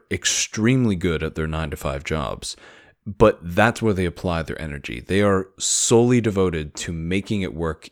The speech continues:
in the job that they currently have. And the idea of splitting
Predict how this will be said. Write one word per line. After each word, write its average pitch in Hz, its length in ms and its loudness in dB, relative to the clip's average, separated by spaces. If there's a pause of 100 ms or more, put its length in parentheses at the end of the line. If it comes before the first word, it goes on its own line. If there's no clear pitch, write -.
in 87 180 -4
the 76 240 -4 (100)
job 85 320 0
that 82 140 -6
they 78 100 -6
currently 71 420 -8
have. - 480 -10 (480)
And 95 160 -2
the 95 100 2
idea 92 420 4
of 90 240 -4
splitting 117 680 4